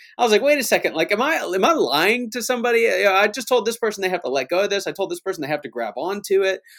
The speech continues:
What's going on here?" And I started playing back. I've, I've had this, like, weird opportunity to help twenty thousand different founders and visionary, uh, both entrepreneurs in the, the nonprofit space and the for-profit space. And so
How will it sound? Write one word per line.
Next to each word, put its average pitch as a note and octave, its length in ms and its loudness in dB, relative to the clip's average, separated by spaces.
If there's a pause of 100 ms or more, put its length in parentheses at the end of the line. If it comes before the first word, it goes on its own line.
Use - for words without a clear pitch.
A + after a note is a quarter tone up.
(140)
What's A#3 260 0
going F#3+ 320 0
on D3+ 280 -4
here?" B2+ 260 -10 (440)
And - 140 0
I D4+ 40 2
started C#4 460 0
playing G3 260 -2
back. D3+ 280 2
I've, F#3 160 0
I've G3+ 140 4
had A#3 140 0
this, G3 160 0
like, D3 140 -2
weird F3+ 300 0
opportunity D3+ 680 0
to A#2+ 80 -8
help C3+ 240 -8
twenty E3 400 -8
thousand B2+ 320 -4 (180)
different B2 380 -6 (140)
founders C3 440 -6
and G#2+ 140 -16
visionary, B2 680 -8
uh, A#2+ 200 -8 (100)
both C3 180 -6
entrepreneurs C#3+ 520 -6
in B2+ 80 -8
the, A2+ 160 -8 (140)
the B2+ 100 -8
nonprofit C#3+ 480 -6
space - 240 -8
and B2 80 -12
the A2+ 60 -14
for-profit F#3 520 -6
space. A#2 260 -8
And D3+ 80 -12
so F3 220 -2